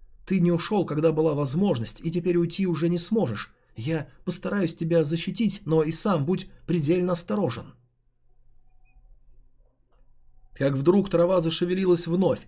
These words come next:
и какая-то тварь выпрыгнула из зарослей. Селянь отвесил удар ладонью, попав точно в цель.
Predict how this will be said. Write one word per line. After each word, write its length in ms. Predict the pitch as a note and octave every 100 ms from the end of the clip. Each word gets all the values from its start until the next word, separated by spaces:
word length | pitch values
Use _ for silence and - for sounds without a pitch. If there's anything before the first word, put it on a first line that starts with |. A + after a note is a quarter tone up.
| -
и 80 | -
какая-то 460 | E3+ F#3+ F#3 E3+ E3
тварь 440 | C3 D3+ G3 F3 -
выпрыгнула 720 | A2+ B2 G#3+ G3 F3 F#3 F#3+
из 220 | - F3
зарослей. 800 | E3 D#3+ E3+ G#2 - - - - - - -
Селянь 440 | - D3+ G#3+ G3+
отвесил 460 | F#3+ E3 G3+ - G3
удар 360 | F3+ E3 F#3+
ладонью, 640 | F3 F3 F3 F#3 B2 A2+ A#2+
попав 340 | C#3+ F#3+ F3
точно 420 | - F3+ F3 F3
в 60 | E3+
цель. 380 | - C3+ E2+